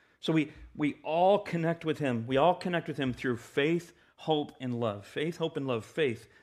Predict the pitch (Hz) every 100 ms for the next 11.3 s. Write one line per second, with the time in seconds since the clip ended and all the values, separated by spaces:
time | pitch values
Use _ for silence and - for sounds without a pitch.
0 | _ - 147 143 139 - 131 156 127 147
1 | 151 - - 139 113 - _ _ _ _
2 | _ - - 156 151 160 160 160 - -
3 | 165 160 156 143 131 127 110 110 - -
4 | 139 - 170 - - 160 139 - - -
5 | 160 - - 160 156 147 - _ _ _
6 | _ _ - 117 117 131 123 113 156 170
7 | 165 156 143 127 _ _ _ _ _ _
8 | _ _ _ _ _ - 120 - - 170
9 | 170 147 110 143 147 135 135 135 156 139
10 | 139 131 139 165 160 175 151 160 - 151
11 | 139 135 135